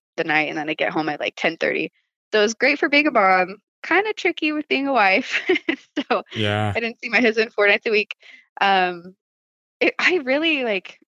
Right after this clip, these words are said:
Speaker 1: it was, it was tricky 'cause I really loved that challenge. I loved having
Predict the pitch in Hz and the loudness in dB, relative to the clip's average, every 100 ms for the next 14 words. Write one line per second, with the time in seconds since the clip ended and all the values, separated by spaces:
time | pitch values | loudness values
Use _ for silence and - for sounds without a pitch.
0 | _ _ - 240 226 262 - 233 247 - | _ _ -2 0 0 -4 -4 -4 -6 -4
1 | 214 - 180 190 196 185 180 196 196 185 | -4 -4 -6 -6 -4 -6 -2 0 0 2
2 | 175 175 170 160 - 180 165 160 165 160 | 2 2 -2 -2 0 2 2 0 -4 -4
3 | 160 165 170 156 151 190 165 156 | -4 2 4 4 2 -2 -2 -6